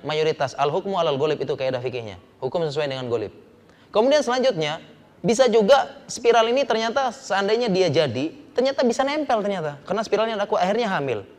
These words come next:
Ada berapa kasus spiral ham-, dia hamil. Makanya spiral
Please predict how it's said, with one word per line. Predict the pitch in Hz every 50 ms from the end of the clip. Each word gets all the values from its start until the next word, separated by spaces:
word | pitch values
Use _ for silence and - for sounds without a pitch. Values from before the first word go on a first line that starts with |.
| - _ _ _ -
Ada | - 240 214 208 165
berapa | 170 170 160 156
kasus | - 139 131 - 226 233 -
spiral | - - - - 151 151 196 220
ham-, | 185 202 240 233 208
dia | 196 247 269
hamil. | 330 269 262 170 143 135 143 - - - - - - -
Makanya | 156 156 185 214 208
spiral | - 196 202 214